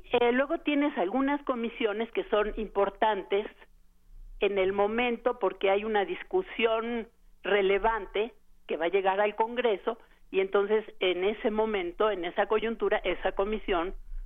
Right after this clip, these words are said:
puede tomar mucha importancia. Pero normalmente, pues, esa comisión puede no ser importante. Entonces, eh, sí hay algunas que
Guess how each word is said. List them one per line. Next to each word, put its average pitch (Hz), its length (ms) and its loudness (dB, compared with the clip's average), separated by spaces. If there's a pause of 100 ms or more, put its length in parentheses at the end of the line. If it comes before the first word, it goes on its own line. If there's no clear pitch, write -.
puede 185 240 2
tomar 170 420 2 (340)
mucha 151 300 -6
importancia. 370 560 2 (560)
Pero 185 220 4
normalmente, 226 840 2
pues, - 240 -8
esa 185 220 -4
comisión 208 480 -2
puede 190 280 4
no 175 200 -2
ser 180 160 0
importante. 269 600 0 (920)
Entonces, 247 560 0 (100)
eh, 208 380 4 (380)
sí 277 100 2
hay 262 360 2
algunas 240 580 0
que 190 120 -6